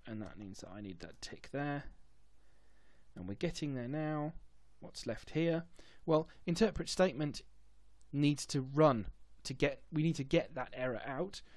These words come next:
and we do that with run error T, just like we did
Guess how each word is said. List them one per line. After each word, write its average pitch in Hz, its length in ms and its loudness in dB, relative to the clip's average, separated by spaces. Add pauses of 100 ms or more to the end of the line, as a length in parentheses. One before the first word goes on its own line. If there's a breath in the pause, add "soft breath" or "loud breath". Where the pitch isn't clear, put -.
(160 soft breath)
and 107 100 -4
we 113 80 0
do 143 160 4
that 139 200 2
with 117 160 -8
run 151 280 4
error 117 300 -6
T, 185 440 4 (520 soft breath)
just 202 320 6
like 143 300 2
we 127 100 0
did 120 280 2